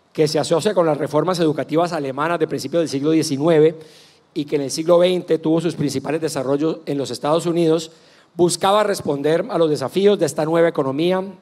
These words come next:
y sociedad. Por entonces, y durante mucho tiempo, un estudio de pregrado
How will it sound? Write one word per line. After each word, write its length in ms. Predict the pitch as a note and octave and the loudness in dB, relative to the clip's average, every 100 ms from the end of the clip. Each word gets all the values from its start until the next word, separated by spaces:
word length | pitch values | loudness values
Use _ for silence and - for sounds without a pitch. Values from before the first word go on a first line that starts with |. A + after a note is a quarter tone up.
| _ _ _ - | _ _ _ -8
y 80 | |
sociedad. 480 | D3 C#3 A#2+ A#2+ A#2 - _ _ _ _ _ _ _ | -2 -2 0 -2 -2 -8 _ _ _ _ _ _ _
Por 160 | D#3+ D#3+ | 4 4
entonces, 840 | D3 D3+ A#3+ G3+ G3 G3+ - - | 4 6 4 4 0 0 -6 -12
y 80 | - | -2
durante 300 | C#3+ C3+ C3+ | 0 0 -2
mucho 260 | C#3 F3+ A3 | -2 0 2
tiempo, 480 | G#3 F3+ F3+ G3+ G#3 | 4 2 4 0 4
un 160 | F3 | 4
estudio 300 | F#3+ F#3 G3 | 4 4 6
de 120 | F#3+ G3 | 6 4
pregrado 540 | D#3 C#3+ F3 F3 F3+ | -2 2 2 4 4